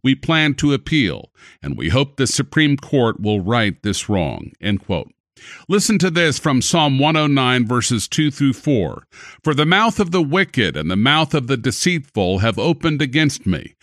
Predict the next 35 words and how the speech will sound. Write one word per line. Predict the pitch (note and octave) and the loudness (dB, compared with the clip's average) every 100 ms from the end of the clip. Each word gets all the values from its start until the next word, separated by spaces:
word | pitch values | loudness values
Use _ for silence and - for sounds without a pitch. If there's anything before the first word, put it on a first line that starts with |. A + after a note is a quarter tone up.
| - - - | -20 -10 -2
They | B2+ | 0
have | B2 | 0
spoken | - - F#3 E3+ F3 | -4 -2 0 2 0
against | D#3 B2 F3 - - | 0 2 0 0 0
me | C3+ | 2
with | C3 A#2+ | 2 2
a | C3+ | 0
lying | C3+ C#3 C#3+ C3+ | 2 2 4 2
tongue. | - E3 B2 C#2+ F2+ - - - _ | 0 -2 -2 -4 -8 -18 -20 -20 _
They | A#2 G#2 | 0 2
have | A#2+ | 4
all | C#3+ C#3+ | 4 2
surrounded | C#3 D3 B2+ C#3+ D3+ A2+ E2 | 0 0 2 2 2 0 -2
me | E2+ D2+ | -2 0
with | F#2+ G#2 | -2 -2
the | A#2 | -4
words | G2 B2+ C#3 C#3 - | -2 0 0 0 -2
of | A#2+ | -4
hatred | - D3+ - - F2 C2 | 0 -2 -2 -6 -6 -6
and | D#2+ | -4
fought | C#3 C#3 C3+ | 2 2 2
against | G#2 D3 C#3 - | 0 0 -2 -2
me | A2+ | 0
without | A2+ C3+ B2 A#2+ | 0 0 0 -2
a | |
cause. | - C#3+ A2 D2+ A1+ - - - - - | -2 0 0 0 -6 -10 -12 -20 -18 -4
In | C#3+ | 0
return | C#3 C#3+ G3+ F3+ | 0 2 0 0
for | E3+ | 0
my | C#3 C3 | 0 0
love, | C3 B2+ G2 F#2 - - - | 2 2 0 -2 -8 -14 -2
they | D#3 | 2
are | D#3+ | 2
my | D#3 D3+ | 2 2
accusers. | D3 C#3+ - F3+ D#3 F2 D#2+ B1 E2 | 2 -2 -2 0 2 0 -4 -8 -12